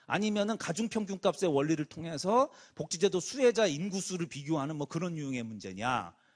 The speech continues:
벌써 몇 개 나오잖아요. 맞습니까? 음. 또 노령화 지수가 뭐 A 지역은 삼십이고 B 지역은 육십인데 전체 평균은 몇십인데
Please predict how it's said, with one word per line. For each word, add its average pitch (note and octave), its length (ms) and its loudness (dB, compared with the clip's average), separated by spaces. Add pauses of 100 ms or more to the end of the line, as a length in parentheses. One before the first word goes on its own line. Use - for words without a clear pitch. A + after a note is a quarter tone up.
(100)
벌써 C4 220 0
몇 F#3+ 140 2
개 A3+ 100 2
나오잖아요. A2 640 -2
맞습니까? A2 420 -8 (160)
음. G#2+ 280 -10 (300)
또 E3 80 2
노령화 B3 460 6
지수가 G3+ 400 0 (140)
뭐 D#3 220 0 (180)
A A3 260 4
지역은 G3 560 4 (100)
삼십이고 F#3+ 640 -2
B A#3+ 180 -2
지역은 F#3+ 300 0
육십인데 E3+ 480 -2
전체 E3 300 -6
평균은 D#3 400 -6
몇십인데 B2+ 500 -2